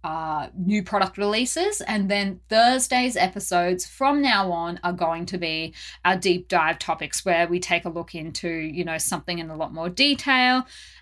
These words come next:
And this week, for this episode, we are gonna be wrapping up our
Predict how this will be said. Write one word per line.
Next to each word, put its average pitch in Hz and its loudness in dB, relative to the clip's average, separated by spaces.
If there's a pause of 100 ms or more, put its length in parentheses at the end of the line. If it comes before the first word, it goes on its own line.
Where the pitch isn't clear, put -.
And 220 2
this 196 -4
week, 302 -2 (120)
for - -6
this 202 -2
episode, 180 -4
we 190 -4
are 220 -8
gonna 262 0
be 285 -2
wrapping 185 -2
up 170 -2 (140)
our 165 0